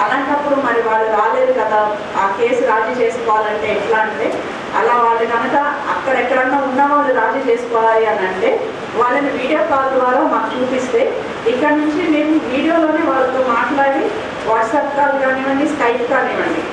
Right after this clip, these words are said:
వాళ్ళతో మాట్లాడి, అంటే వాళ్ళని గుర్తించే వాళ్ళు ఇక్కడ ఒకరు ఉండాలి, అంటే అవతల పార్టీ ఇతనే అని చెప్పేవాళ్ళు. అలా ఉంటే కనుక వీడియో కాల్ ద్వారానే వాళ్ళ అంగీకారం తీసుకొని ఇక్కడ కేసు క్లోజ్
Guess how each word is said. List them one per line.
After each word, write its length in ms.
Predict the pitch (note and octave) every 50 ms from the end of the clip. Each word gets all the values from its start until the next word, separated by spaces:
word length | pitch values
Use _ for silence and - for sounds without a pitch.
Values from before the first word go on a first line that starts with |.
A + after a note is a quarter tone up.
| - - -
వాళ్ళతో 340 | G#3+ A3+ A3+ A3+ - C#4+ D4 D4+ D#4 - D4 - - -
మాట్లాడి, 500 | - A3 - - C4 B3+ B3 B3 C#4 G#4 A#4 - - - - - G#4
అంటే 160 | G4+ F4+ F4+ F4+ F4+ - - - G#4 A4+
వాళ్ళని 300 | A4+ A#4 C5 C5+ B4+ - B4+
గుర్తించే 420 | B3+ - - E4 D#4+ D#4 - D4 C#4+ C#4+
వాళ్ళు 160 | C#4+ D4+ D#4+ D4
ఇక్కడ 140 | - C4 A#3+ A3+
ఒకరు 200 | A#3 A3+ A3 A3 G#3+ A3
ఉండాలి, 320 | A3+ A3+ - - - - - - - - - -
అంటే 160 | - - - C#4 - - - - G3+
అవతల 280 | G#3+ A3 - C4+ C#4 C#4 - C4
పార్టీ 260 | A#3 A#3 - - C4 A3+ -
ఇతనే 260 | - - A#3 - B3 A#3
అని 140 | - - -
చెప్పేవాళ్ళు. 480 | G3+ G3 F#3+ F#3 F#3 F3 D#3+ D#3+ D#3 - - - - - - - - - -
అలా 140 | G3+ A#3 A#3+ A3+ A3+
ఉంటే 200 | A3+ B3 B3+ C#4 C#4 C4+
కనుక 260 | C4+ C#4 - D4 D4+ D#4 - - - - - - - - -
వీడియో 240 | A3+ A3+ B3+ C4+ C4+ C4+ C4+
కాల్ 200 | C4+ B3+ B3 B3 B3
ద్వారానే 460 | B3+ B3 B3 A#3+ A#3+ A#3 B3 D4+ - - - - - - - - - G3+
వాళ్ళ 200 | G#3+ G#3+ A#3 A3+ A3 G#3
అంగీకారం 500 | - B3 B3+ - C#4+ C4+ C4+ C4 B3+ B3 B3 A3+
తీసుకొని 420 | A3+ - - A#3 A#3+ - D4+ F4 - -
ఇక్కడ 180 | - A3+ A3+ A#3 -
కేసు 220 | - A#4 - - - -
క్లోజ్ 240 | - A4 A4+ - -